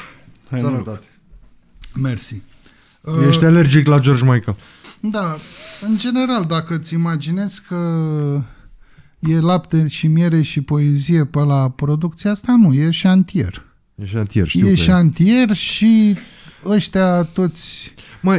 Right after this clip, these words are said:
Speaker 2: e o chestie care îmi place și anume, este un tip de solidaritate masculină pe care nu o găsești în multe joburi.
Speaker 3: Eu, eu sunt,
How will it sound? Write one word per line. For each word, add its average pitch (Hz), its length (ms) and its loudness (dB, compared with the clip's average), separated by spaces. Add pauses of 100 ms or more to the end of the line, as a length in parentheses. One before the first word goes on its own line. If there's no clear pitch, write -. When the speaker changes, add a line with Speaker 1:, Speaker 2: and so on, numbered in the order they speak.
Speaker 2:
e 175 80 4
o 190 80 6
chestie 156 380 2
care 131 160 4
îmi 117 100 2
place 110 320 2
și 101 140 2
anume, 143 360 4
este 139 300 2
un 135 120 2
tip 156 200 0
de 143 80 2
solidaritate 123 720 2
masculină 120 520 4
pe 127 140 0
care 135 200 2
nu 139 280 6
o 123 40 4
găsești 101 640 -2
în 98 300 0
multe 98 360 -2
joburi. 85 580 -4 (1900)
Speaker 3:
Eu, 208 240 2
eu 220 140 6
sunt, 214 280 2